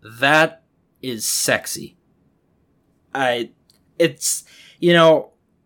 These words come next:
it's, it's, uh, bringing back to the Tarkenton era of the Vikings looking like, you know, the Vikings had throwbacks like this, uh, with Adrian Peterson and Favre, uh, you know, fourteen, fifteen years ago now.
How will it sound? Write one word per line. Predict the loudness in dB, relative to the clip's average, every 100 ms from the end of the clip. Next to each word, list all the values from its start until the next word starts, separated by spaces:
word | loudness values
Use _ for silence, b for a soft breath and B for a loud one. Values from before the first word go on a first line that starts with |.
| _
it's, | -6 -2 -4
it's, | -2 -4 -2 0
uh, | 2 2 -2 -6
bringing | 0 0 2 2
back | 4 2
to | 0
the | -4
Tarkenton | -4 2 2 2 -4 -4 -6
era | -2 0 -2
of | -2
the |
Vikings | -2 -2 -2 -4 -8 -6
looking | -6 -6 -6
like, | -6 -6
you | -6
know, | -6
the | -4
Vikings | 0 0 -2 -4
had | 0 0 -2
throwbacks | -2 0 2 0 0 -4
like | -4 -4 -4
this, | -8 -6 -4
uh, | -2 -4 B B B -6
with | -4
Adrian | 0 0 2 -2 -2
Peterson | -2 0 -2 -2 -4 -4
and | -8
Favre, | 0 2 4 2 0 0
uh, | -2 -2 -6 -12 b b b _
you | -12 -10
know, | -8
fourteen, | -2 0 0 -2 -4 -2
fifteen | -4 -4 -10 -8
years | -6 -6 -4
ago | -6 -4
now. | -4 -6 -6